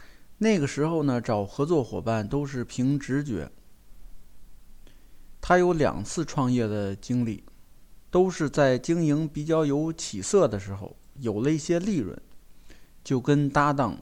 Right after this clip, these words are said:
出现了意见分歧。后来呢，分歧不可调和，两个人就分道扬镳了。因为两次创业都是这种结果，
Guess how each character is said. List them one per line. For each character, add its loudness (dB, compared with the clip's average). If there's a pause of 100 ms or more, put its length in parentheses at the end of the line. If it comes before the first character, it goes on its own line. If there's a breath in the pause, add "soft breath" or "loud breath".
(120)
出 -4
现 0
了 -4
意 -4
见 -2
分 0
歧。 -10 (1000 soft breath)
后 2
来 6
呢， 2
分 0
歧 -4
不 -4
可 -4
调 -2
和， -8 (460)
两 -2
个 -2
人 0
就 -2
分 -2
道 0
扬 -4
镳 -2
了。 -8 (1500 soft breath)
因 4
为 4
两 4
次 -2
创 2
业 4
都 2
是 -6
这 2
种 -4
结 -2
果， -12